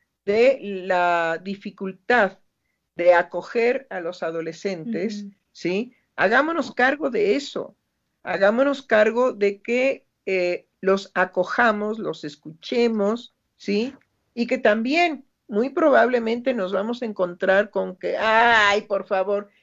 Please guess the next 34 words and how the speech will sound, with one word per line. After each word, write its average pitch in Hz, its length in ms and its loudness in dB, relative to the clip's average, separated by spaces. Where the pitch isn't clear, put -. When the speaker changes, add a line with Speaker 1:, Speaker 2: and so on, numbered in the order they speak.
Speaker 1:
¿ya 269 220 4
oíste 277 340 -2
ahí 233 240 2
a 247 60 4
los 233 180 -2
psicoanalistas 208 840 -4
esos 220 380 -4
de, 165 320 2
de, 180 320 0
<laughs> - 380 0
de 220 140 6
Freudiana 226 520 4
Radio? 233 560 -2
Y 202 80 -2
ahora 247 340 6
quieres 262 280 -4
ser 269 380 4
muy 240 200 -2
linda 247 480 2
y 226 60 2
muy 240 220 -2
escuchona, 233 840 0
mamá." 214 520 -2
Ay, 330 100 -6
no, 226 300 -6
por 247 160 -6
favor, 262 420 -4
¿sí? 294 360 -10
No, 254 340 -4
te 240 100 4
prefiero 262 480 0
como 220 200 0
estabas 233 440 -2
antes. - 520 -6